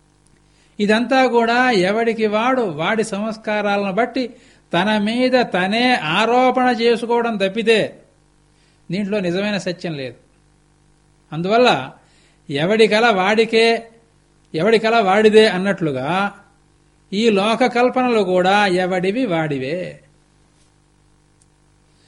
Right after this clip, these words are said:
ఇక మరో జన్మకు చేరబోయే ముందు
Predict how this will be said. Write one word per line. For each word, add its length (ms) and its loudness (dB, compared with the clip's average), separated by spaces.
ఇక 160 -2
మరో 420 2
జన్మకు 560 0
చేరబోయే 680 4
ముందు 500 0